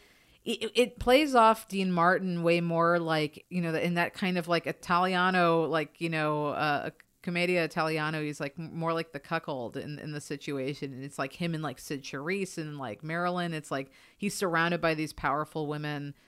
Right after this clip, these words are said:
and, uh, you know, and they're doing what they wanna do, and he's sort of along for the ride. And there's only, like, a half hour of the movie that they got, they managed to shoot before everything was going off the, the rails anyhow. But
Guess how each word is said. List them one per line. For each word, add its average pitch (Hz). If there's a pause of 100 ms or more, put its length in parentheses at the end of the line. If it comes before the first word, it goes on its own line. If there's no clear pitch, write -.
(440)
and, 151
uh, 147
you 170
know, 151
and 156
they're 170
doing 165
what 151
they 156
wanna 156
do, 165
and 156
he's 147
sort 151
of 147
along 147
for 156
the 143
ride. 147 (600)
And 185
there's 190
only, 269
like, 180
a 156
half 156
hour 160
of 147
the 147
movie 160
that 147
they 143
got, 139
they 156
managed 147
to 147
shoot -
before 151
everything 147
was 139
going 143
off 135
the, 135 (120)
the 139
rails 139
anyhow. 143
But 190